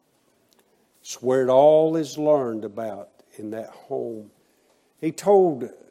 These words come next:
he told Timothy, he said, "Timothy,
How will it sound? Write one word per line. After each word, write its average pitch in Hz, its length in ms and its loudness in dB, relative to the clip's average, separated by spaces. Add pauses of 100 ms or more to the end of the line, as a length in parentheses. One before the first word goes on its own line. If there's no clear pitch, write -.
(680)
he 143 120 -12
told 175 420 -2
Timothy, 131 540 -8
he 135 60 -10
said, 123 320 -12
"Timothy, 165 560 -12